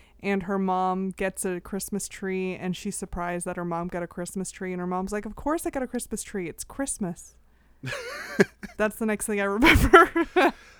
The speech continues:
Speaker 2: Uh, there was a Lou pep talk in there. Lou does a pep talk, um, which was great. Oh, there is that.
Speaker 1: Oh, yeah. Lou and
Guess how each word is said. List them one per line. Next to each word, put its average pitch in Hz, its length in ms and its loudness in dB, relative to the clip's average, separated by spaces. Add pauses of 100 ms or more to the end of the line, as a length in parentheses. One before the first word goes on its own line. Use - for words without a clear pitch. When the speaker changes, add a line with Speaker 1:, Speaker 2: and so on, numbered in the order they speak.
Speaker 2:
Uh, 170 360 10
there 196 180 8
was 214 240 10
a 262 100 12
Lou 196 320 4
pep - 360 6
talk 110 320 0
in 104 140 0
there. 85 200 -4
Lou 151 840 4
does 127 380 2
a 120 60 2
pep - 300 0
talk, 92 500 -4 (720)
um, 110 640 0
which 120 220 -6
was 127 160 0
great. 117 320 0 (500)
Oh, 233 240 12
there 226 240 12
is 247 200 4
that. 226 240 6 (120)
Speaker 1:
Oh, 247 80 8
yeah. 233 240 4
Lou 254 540 6
and 220 580 4